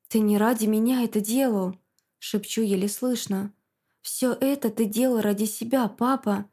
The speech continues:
Будь честен со мной. Хоть раз в жизни".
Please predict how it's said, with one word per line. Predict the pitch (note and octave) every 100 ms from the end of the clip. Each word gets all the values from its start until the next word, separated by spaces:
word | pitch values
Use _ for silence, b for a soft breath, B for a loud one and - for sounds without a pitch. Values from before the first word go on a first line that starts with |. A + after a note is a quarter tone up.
| _ _ -
Будь | G#3 A3 G#3+
честен | - B3 A3+ - G3+
со | - G#3+
мной. | G#3+ G3 F#3+ - _ _
Хоть | - G3+ G#3
раз | G#3 G#3+
в | F#3+
жизни". | F#3 B3 B3+ A3 F#3+